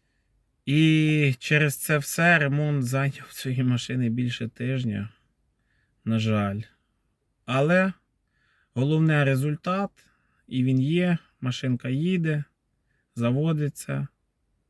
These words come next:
їде добре, все працює. Будемо віддавати автомобіль. Значить, дякую всім, хто підписується, дя-, ставте лайки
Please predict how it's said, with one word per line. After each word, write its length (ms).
їде 420
добре, 560
все 280
працює. 680
Будемо 320
віддавати 580
автомобіль. 800
Значить, 760
дякую 520
всім, 300
хто 160
підписується, 800
дя-, 280
ставте 480
лайки 600